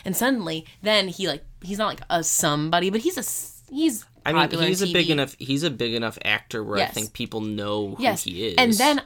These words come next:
Speaker 1: I remember seeing, like, they brought him back on screen. I was like, "B D Wong, they brought him back?" And then he became the villain. I was like, "That is the best
Speaker 2: Well,
Speaker 1: transition."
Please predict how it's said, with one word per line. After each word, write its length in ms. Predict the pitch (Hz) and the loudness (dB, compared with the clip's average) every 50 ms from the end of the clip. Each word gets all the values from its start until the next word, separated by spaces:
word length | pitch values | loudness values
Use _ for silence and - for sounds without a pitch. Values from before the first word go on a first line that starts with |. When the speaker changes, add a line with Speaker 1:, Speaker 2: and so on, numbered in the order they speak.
| - | -2
Speaker 1:
I 120 | - 190 202 | 0 0 2
remember 280 | 214 226 233 233 247 | 2 2 0 -2 -2
seeing, 360 | 233 - - - 196 196 196 202 | -4 -4 -4 -4 -4 -4 -4 -4
like, 180 | 196 190 170 | -4 -6 -6
they 140 | - 185 185 | -4 -4 -6
brought 260 | 175 - 175 175 170 | -2 0 2 2 2
him 100 | 185 190 | 0 -2
back 160 | 185 185 175 | -4 -4 -4
on 140 | - 185 180 | -4 -6 -6
screen. 140 | - 196 190 | -6 -6 -6
I 40 | 190 | -6
was 120 | 220 - | -6 -6
like, 240 | - 415 - - - | -6 -8 -6 -4 -2
"B 120 | 392 403 | 0 0
D 140 | 415 415 415 403 | 0 0 0 2
Wong, 240 | 392 381 381 381 381 | 4 4 4 4 6
they 100 | 392 415 | 4 2
brought 220 | 415 392 370 349 339 | 4 4 4 4 4
him 160 | 381 381 359 | 2 -2 2
back?" 460 | 311 320 311 320 349 370 392 - - - - - - - - - | 2 2 4 4 2 2 0 -4 -10 -18 -18 -18 -18 -20 -8 -4
And 140 | 262 247 240 | -2 0 2
then 100 | 254 262 | 4 4
he 80 | 277 277 | 4 4
became 360 | 240 269 233 - 269 254 240 | 4 2 0 0 -2 -2 0
the 120 | 220 208 | 0 -2
villain. 380 | 175 160 160 160 160 175 196 220 | -2 -2 -2 0 2 2 2 2
I 140 | 226 240 226 | 2 2 0
was 120 | 233 226 | 0 -2
like, 160 | 214 196 175 175 | -2 -4 -2 -2
"That 120 | 190 202 | -2 0
is 120 | 214 220 220 | 0 -2 -2
the 100 | 247 226 | -4 -8
best 420 | 185 175 - 190 190 185 - - | -6 -4 -4 -4 -4 -4 -6 -4
Speaker 2:
Well, 240 | 139 151 170 175 165 | -2 0 2 2 2
Speaker 1:
transition." 480 | 180 180 175 - - 147 - - - | 0 -2 -4 -4 -6 -8 -10 -12 -14